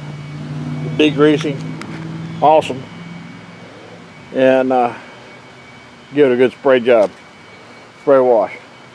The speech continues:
So, uh, let's see how it turns out. I'll be back in a little while.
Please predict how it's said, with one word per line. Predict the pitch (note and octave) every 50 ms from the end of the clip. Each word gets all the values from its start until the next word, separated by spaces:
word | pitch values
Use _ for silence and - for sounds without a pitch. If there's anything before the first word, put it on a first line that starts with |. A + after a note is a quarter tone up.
| - - - - - - - - - - -
So, | C3 B2+ B2 A#2 A2+
uh, | A2+ A2 -
let's | - D3+ D3+ -
see | - E3
how | D#3 C#3+
it | A#2+ A2
turns | C#3 C#3+ C#3 C3+
out. | C#3+ C3 B2 G#2+ A2+
I'll | B2
be | B2+ C#3
back | C3+ C3 D3+ D#3+ D3+ -
in | D#3+
a | E3+
little | D#3+ C#3+
while. | C3 B2+ B2 A#2+ -